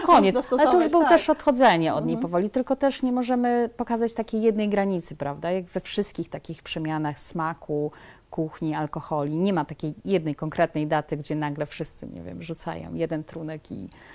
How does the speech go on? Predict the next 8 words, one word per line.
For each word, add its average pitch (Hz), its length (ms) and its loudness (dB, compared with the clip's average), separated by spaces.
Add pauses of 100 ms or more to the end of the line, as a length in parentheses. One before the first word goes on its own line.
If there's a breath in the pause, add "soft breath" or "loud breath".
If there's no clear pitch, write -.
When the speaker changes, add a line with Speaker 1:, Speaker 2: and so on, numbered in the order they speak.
(140 loud breath)
Speaker 2:
idą 151 220 -2
w - 40 -16
kierunku 147 380 -6
innego. 147 560 -2
E, 160 220 -4
to 170 120 -8
tak - 160 -4
samo 156 440 -2